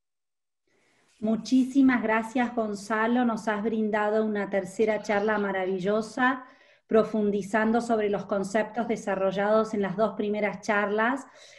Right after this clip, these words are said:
Yo me quedo con una frase que dice así: "El tiempo hay que vivirlo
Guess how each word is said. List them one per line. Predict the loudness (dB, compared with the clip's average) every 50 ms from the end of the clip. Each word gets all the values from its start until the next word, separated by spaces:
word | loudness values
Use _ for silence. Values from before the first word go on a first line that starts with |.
| -10 0
Yo | 4 6 6
me | 8 6 4 2
quedo | 0 2 4 6 6 6 6
con | 4 2 4
una | 6 6 6 4 4 2
frase | 2 4 4 4 4 2 0 0 2 4 4 4 2 2 -2 -6 -20 -20 _ _ _ _ -20 _ _ _ _ _
que | 6 6 8
dice | 8 8 6 6 6 4 2
así: | 2 2 2 4 4 6 6
"El | 6 4 4 0 4
tiempo | 8 10 10 12 12 10 10 8 6 6 6 6 4 2 -4 -8 -2
hay | 2 4 4 4 4 2
que | 2 2 2
vivirlo | 2 2 2 2 2 2 2 2 0 0 0 0 0 -2 -4 -6 -12